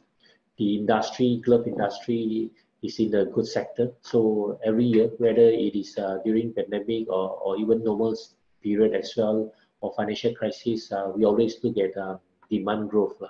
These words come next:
because of, uh, the increasing awareness, the usage of glove will continue to increase, uh, over the years. Um, in terms of, uh, dividend payout ratio, so, so we,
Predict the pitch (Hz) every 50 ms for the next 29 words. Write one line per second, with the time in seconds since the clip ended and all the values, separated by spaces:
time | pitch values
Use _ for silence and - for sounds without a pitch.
0 | - _ - 101 - - - 101 - - 104 98 - - 95 95 87 87 85 _
1 | _ _ _ - 95 92 92 92 90 - _ - - - - _ _ - 110 107
2 | 104 - - 117 107 - 120 117 110 101 95 104 101 101 101 107 110 107 - -
3 | - 98 92 101 95 - - 113 - - 107 90 - - - 107 104 101 101 -
4 | - 98 92 90 - _ - 101 92 98 104 101 - 101 95 90 90 _ _ _
5 | _ _ _ _ _ - 101 101 - - 123 113 113 - - 110 95 92 90 87
6 | - - 98 98 104 101 95 90 90 95 90 87 - - - _ _ _ _ _
7 | _ _ _ _ _ _ _ _ _ _ _ _ _ _ _ _ _ _ _ _
8 | _ _ _ _ _ - _ _ _ _ - _ _ - 117 110 110 107 107 107
9 | 104 104 104 101 101 107 - 147 127 120 - 160 156 156 143 127 110 - - 113
10 | 107 104 104 101 101 95 - - 110 113 117 120 131 131 127 127 - 127 127 127
11 | 127 127 127 - - 113 107 107 110 110 - - 135 123 120 117 - - - 127
12 | 123 123 120 120 117 117 - - 135 131 139 - - - 120 110 110 110 107 107
13 | -